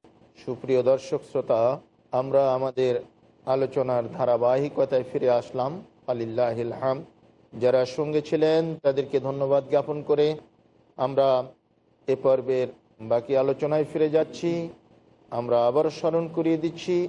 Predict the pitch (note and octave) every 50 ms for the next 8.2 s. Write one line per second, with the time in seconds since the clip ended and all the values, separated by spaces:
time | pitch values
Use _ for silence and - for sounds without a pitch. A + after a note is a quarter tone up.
0 | F3 - C#3+ C3+ - - D3+ C#3+ C#3+ D3 D3+ D3+ D#3 D3+ D3 D3+ E3+ D#3+ D3+ D#3+
1 | E3 E3 E3 E3+ D#3+ - _ _ _ _ _ _ _ _ _ _ A2+ C3 C#3+ D3
2 | C#3 D#3 C#3+ - E3 D3+ D3+ D3 D3 C#3+ C#3+ C#3+ C#3+ - D3+ D3+ D3+ D#3 D3+ -
3 | _ _ _ _ _ _ _ _ _ _ _ - A2+ C3 D3 D#3 D#3 D3+ D3 E3
4 | E3 E3 E3 D#3+ D#3 D#3 - - E3+ D#3 D#3 D3 D3 D3 D3 D3 D3+ D3 C#3 D3
5 | C#3+ C3 C3+ C#3 D3+ D3+ D3 C#3+ C#3 - - D3 C#3 C#3 C#3 C3+ C3 C3 B2+ B2+
6 | - - F3 F#3 G3+ G#3 G3 F3 D3+ - - C#3+ C#3 - - C#3+ C3+ B2 A2 -
7 | _ _ _ _ _ _ _ - B2+ C3 C3 C#3+ D3+ D3 - - - - G3 F#3+
8 | - - -